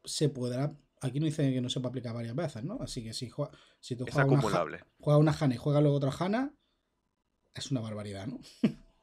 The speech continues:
Speaker 1: Es
Speaker 2: E-,
Speaker 1: una
Speaker 2: es
Speaker 1: maldita,
Speaker 2: acumulable.
Speaker 1: es una maldita barbaridad, sí. Wow. ¿Qué te parece, Nipper, la nueva Hana?
Speaker 2: A ver,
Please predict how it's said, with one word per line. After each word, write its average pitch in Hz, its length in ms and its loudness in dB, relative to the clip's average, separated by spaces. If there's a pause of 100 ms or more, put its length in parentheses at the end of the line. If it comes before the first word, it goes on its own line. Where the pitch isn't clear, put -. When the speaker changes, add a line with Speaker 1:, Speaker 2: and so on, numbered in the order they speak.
(1120)
Speaker 1:
Es 127 120 -6
Speaker 2:
E-, - 120 -12
Speaker 1:
una 151 80 -2
Speaker 2:
es 160 60 -2
Speaker 1:
maldita, 131 40 4
Speaker 2:
acumulable. 92 480 -2
Speaker 1:
es 147 180 -6
una 127 100 2
maldita 113 260 -6
barbaridad, 101 420 -12
sí. - 240 -18 (560)
Wow. 110 320 -6
¿Qué 170 100 0
te 180 80 4
parece, 147 220 2
Nipper, 123 420 0
la 139 120 2
nueva 123 240 -2
Hana? 120 260 -6 (2500)
Speaker 2:
A 123 60 6
ver, 127 140 4